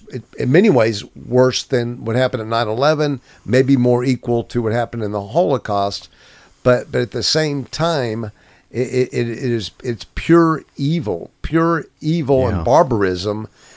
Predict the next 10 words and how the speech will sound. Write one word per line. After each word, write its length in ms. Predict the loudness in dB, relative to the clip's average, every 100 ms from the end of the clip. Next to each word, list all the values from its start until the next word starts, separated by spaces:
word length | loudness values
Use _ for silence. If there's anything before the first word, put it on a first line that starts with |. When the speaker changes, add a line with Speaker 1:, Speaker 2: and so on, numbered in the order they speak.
| _ -4
Speaker 1:
uh, 160 | -2 0
not 300 | 2 2 2
negotiations, 960 | 2 6 6 4 2 0 -2 -6 -2
not 400 | 2 4 4 0 _ _ -4
meant 380 | 0 2 0
for 180 | -6 -4
any 260 | -2 -2 0
overture, 680 | 0 0 -4 0 0 0 -6 _ _ _ _ -4
uh, 320 | -2 0 -2 -2
towards 480 | 0 0 -2 -8